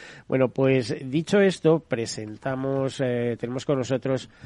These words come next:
a, a Félix, eh, Benito, que es el secretario general de seaida, de la sección española de la Asociación Internacional de Derecho de Seguros.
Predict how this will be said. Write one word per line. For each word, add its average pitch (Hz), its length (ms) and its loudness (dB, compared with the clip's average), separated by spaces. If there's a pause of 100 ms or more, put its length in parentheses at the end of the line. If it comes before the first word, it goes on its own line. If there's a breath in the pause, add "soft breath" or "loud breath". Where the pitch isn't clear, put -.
(220 loud breath)
a, 113 920 -8
a 110 40 -12
Félix, 123 840 0
eh, 120 240 0
Benito, 147 560 0
que 117 140 -6
es 113 160 -8
el 110 140 -6
secretario 120 500 -4
general 120 420 -4
de 117 300 -2
seaida, 131 560 -2
de 127 120 -6
la 107 60 -6
sección 120 280 -6
española 120 580 -4
de 117 80 -8
la 117 60 -10
Asociación 117 300 -6
Internacional 117 540 -4
de 117 60 -2
Derecho 117 280 -4
de 117 40 -2
Seguros. 135 480 2